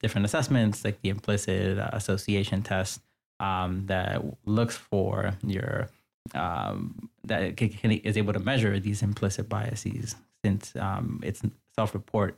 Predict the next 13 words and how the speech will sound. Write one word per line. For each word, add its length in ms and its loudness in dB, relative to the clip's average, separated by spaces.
is 140 -2
not 260 2
a, 200 -2
a 20 -2
reliable 500 2
means 360 4
to, 260 -2
to 100 -6
assess 360 -6
that 160 -8
for 160 -6
that. 240 -4
Um, 540 2